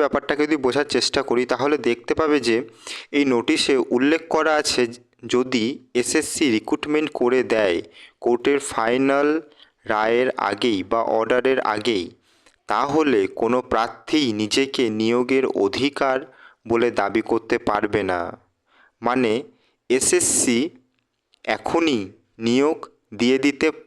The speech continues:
পারে, কিন্তু সেটা কোর্টের রায় চূড়ান্ত না হওয়া পর্যন্ত স্থায়ী বা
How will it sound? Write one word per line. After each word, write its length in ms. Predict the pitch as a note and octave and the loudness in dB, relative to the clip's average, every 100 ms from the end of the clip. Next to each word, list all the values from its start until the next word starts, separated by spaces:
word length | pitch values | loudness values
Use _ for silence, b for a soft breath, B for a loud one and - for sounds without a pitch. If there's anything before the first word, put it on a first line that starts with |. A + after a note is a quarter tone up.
| - | 0
পারে, 300 | A#2 B2+ F2 E2 - _ _ - | 2 2 0 -4 -12 _ _ -6
কিন্তু 460 | - G3+ A3+ - F#2+ E2+ B B B - | 0 0 0 -2 -4 -4 B B B -2
সেটা 340 | - C3 B2 F#2+ - - | -2 0 -2 -2 -6 -2
কোর্টের 520 | B2 C3+ C3+ D3+ D3+ C#3+ G#2 | 0 2 0 2 2 2 2
রায় 360 | G#2+ A2 A#2 B2 C3 - - | 2 2 2 0 -2 -8 -8
চূড়ান্ত 500 | - A2+ A#2 B2+ B2 C3+ C3 A2 | -2 0 2 0 0 2 2 2
না 100 | G#2 B2 | 0 0
হওয়া 220 | B2 C3 C3+ C#3+ | 0 0 0 0
পর্যন্ত 480 | C#3 - C#3 C3 C3+ C3+ | 0 2 2 2 2 2
স্থায়ী 520 | - - - A2+ A#2+ B2+ A2 | 0 -4 0 2 4 2 2
বা 140 | G#2+ | 2